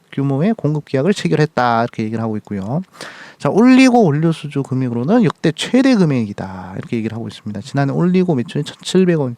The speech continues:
어, 절반에 해당되는 규모다, 이렇게 얘기를 하고 있습니다. 그리고 에스티팜은 저분자 화학 합성 의약품, 씨디엠오, 그리고 올리고 엠알엔에이,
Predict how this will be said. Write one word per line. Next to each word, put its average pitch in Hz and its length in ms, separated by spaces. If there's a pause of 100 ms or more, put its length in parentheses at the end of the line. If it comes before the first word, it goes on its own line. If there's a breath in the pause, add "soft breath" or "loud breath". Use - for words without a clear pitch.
(220 loud breath)
어, 117 180
절반에 180 400
해당되는 147 680
규모다, 107 560
이렇게 110 220
얘기를 110 180
하고 120 120
있습니다. 107 680
그리고 147 180
에스티팜은 175 760 (400 loud breath)
저분자 226 680
화학 180 340
합성 156 240
의약품, 127 320
씨디엠오, 175 760
그리고 135 200
올리고 165 540
엠알엔에이, 156 760